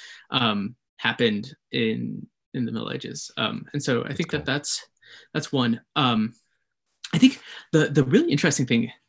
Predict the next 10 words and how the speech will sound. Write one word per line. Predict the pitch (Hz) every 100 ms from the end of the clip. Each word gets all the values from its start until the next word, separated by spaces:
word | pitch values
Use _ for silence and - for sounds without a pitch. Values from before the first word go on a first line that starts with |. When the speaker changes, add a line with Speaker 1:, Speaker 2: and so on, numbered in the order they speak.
| -
Speaker 1:
that | 113 - - -
I | 123 135 139 139 135 - _ _ _ -
love | 131 113 113
about | 110 117 - _ _ -
medieval | 131 123 117
history | 127 - 123 -
is | 131
that, | 123 113 _ - - _ -
um, | 131 113 117 - _ _ _
people | - 233 320 294